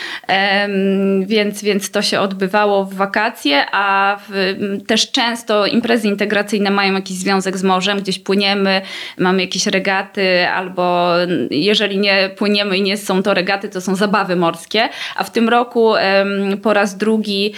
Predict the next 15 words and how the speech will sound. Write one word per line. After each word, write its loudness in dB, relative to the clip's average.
e, 4
żeńska 0
część 0
firmy 2
miała 2
okazję, 0
e, 2
we -2
współpracy -2
z -4
Romanem 2
Paszkę 0
uczyć -4
się 0
żeglarstwa. 0